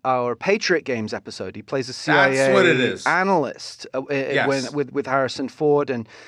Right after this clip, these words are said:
Speaker 1: uh, he get, he pops up, he pops up in Sam Raimi's movies, but yeah, he ha-, kinda has his own, he has his own career, and he's in a lot of these movies in this time in the
Speaker 2: Hell yes,
Speaker 1: nineties.
Speaker 2: he
Speaker 1: He's still
Speaker 2: is.
Speaker 1: around.
Speaker 2: That's the guy.
Speaker 1: Doing, doing work. All right, cool. Interesting choice. Uh, and our final, uh, Oscar, uh, category is the best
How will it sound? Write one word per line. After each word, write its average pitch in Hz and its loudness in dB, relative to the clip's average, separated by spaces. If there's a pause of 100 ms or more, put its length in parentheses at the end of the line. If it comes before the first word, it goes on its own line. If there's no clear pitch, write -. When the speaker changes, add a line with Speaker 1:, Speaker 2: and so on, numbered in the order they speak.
(120)
Speaker 1:
uh, 135 2
he 165 0
get, 160 0
he 180 -2
pops 202 -2
up, 190 2
he 160 -6
pops - -4
up 151 -2
in 123 -4
Sam 117 -2
Raimi's 113 -6
movies, 156 -2
but 127 -10
yeah, 190 4
he 147 2
ha-, 147 -2
kinda 147 -4
has 135 -2
his 127 -6
own, 127 -4
he 120 -12
has 120 -8
his 104 -12
own 117 -6
career, 113 -4
and 117 -6
he's 131 -6
in 151 4
a 120 0
lot 113 4
of 98 -2
these 101 -8
movies 90 -8
in 87 -8
this 90 -12
time 92 -8
in 85 -10
the 85 -10
Speaker 2:
Hell 90 -6
yes, 156 -6
Speaker 1:
nineties. - -8
Speaker 2:
he - -12
Speaker 1:
He's 170 -8
still 226 4
Speaker 2:
is. 165 2
Speaker 1:
around. 170 0
Speaker 2:
That's 139 -2
the 98 -12
guy. 78 -12 (180)
Speaker 1:
Doing, 120 -4
doing 117 -8
work. 110 -6 (380)
All 151 4
right, 139 2
cool. 185 -2
Interesting 165 -4
choice. 180 0 (340)
Uh, 175 4
and 175 4
our 175 4
final, 233 4 (220)
uh, 156 8
Oscar, 147 4
uh, 127 2
category 139 -2
is 123 -6
the 123 -10
best - 0